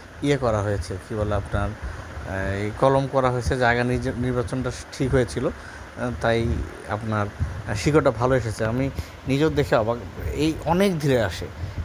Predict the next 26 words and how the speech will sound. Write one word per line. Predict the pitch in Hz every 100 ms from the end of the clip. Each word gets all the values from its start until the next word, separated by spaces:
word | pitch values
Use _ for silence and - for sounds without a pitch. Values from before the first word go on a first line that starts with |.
| -
এই | 131
যে | 135
শিকড়, | - 123 123 110
দর্শক। | 98 -
আহ, | 165 - - - - - - 110 120 123 123
শিকড়, | 120 156 147 160 113 120 120
বোম্বাই | 160 180 202
শিকড় | - 202
খুব | 196 180
তাড়াতাড়ি | 165 156 180
চলে | 175 165
আসলো, | 156 - 151 - - -
আমি | 135 139
দেখলাম | 135 127 123
এক | 127 -
মাসের | 135 131 - - - - - - - -
মধ্যে | 147 139 156
আসছে, | 117 - 143
কিন্তু | 147 135 143
বেদানার | 131 139 139 147 151 160 - - - -
আস্তে | 160 - - 165
আস্তে | 143 147
শিকড় | - 135 131
আসে, | 107 113
একটা | 135 - 147
দুইটা, | 139 143 139 139